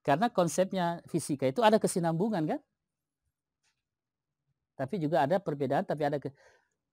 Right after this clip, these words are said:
seperti H dua dan O dua kan beda, tapi ada kesinambungannya, air. H dua O. Berarti antara H dua dan O dua, individunya kan beda, tapi ada kesinambungannya. Nah, kesinambungan itu yang masuk kepada unsur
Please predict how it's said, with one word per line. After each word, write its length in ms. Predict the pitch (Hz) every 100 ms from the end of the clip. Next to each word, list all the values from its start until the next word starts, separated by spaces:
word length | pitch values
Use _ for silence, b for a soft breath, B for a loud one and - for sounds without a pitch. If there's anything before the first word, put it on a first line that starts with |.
| _
seperti 400 | - - 160 180
H 80 | 135 160 170
dua 240 | 226 226
dan 160 | 175 170
O 160 | 165
dua 240 | 170 147 -
kan 160 | 330
beda, 400 | 254 226 151 113
tapi 240 | 226 226 311
ada 160 | 330
kesinambungannya, 720 | 311 - 262 247 254 262 220
air. 400 | 151 180 185 - - _ _ _ _ _ _ _ _
H 160 | 156 160
dua 240 | 151 214 285 _ _ _
O. 240 | - 180 - _ _ _ _ _ _ 175
Berarti 240 | 214 311
antara 240 | 233 240 208
H 160 | 202
dua 160 | 254 277
dan 160 | 226
O 160 | 214 175
dua, 320 | 170 135 135 - _
individunya 560 | 247 247 262 262 349
kan 160 | 311 339
beda, 320 | 285 196 143 - _ _ _ _ _ 294
tapi 160 | 285
ada 160 | 302 302
kesinambungannya. 880 | 285 302 277 262 294 330 285 196 - _ _ _ _ _ -
Nah, 320 | 208 180 135
kesinambungan 720 | 185 - 185 175 170 156 131
itu 80 | 165
yang 160 | 247 165
masuk 240 | 139 254
kepada 240 | 165 165
unsur 240 | 156 214